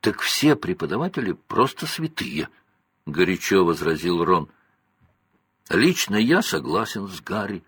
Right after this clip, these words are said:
Снейп может быть замешан в чем угодно". "Но зачем именно он охотится?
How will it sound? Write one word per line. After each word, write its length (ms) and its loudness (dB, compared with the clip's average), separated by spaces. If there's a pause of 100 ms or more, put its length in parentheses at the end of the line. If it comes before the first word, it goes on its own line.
(300)
Снейп 580 0 (300)
может 480 4
быть 240 2
замешан 640 -2
в 60 -20
чем 240 2
угодно". 380 -6 (1700)
"Но 500 4
зачем 960 -2
именно 800 -6 (300)
он 260 -6
охотится? 640 -4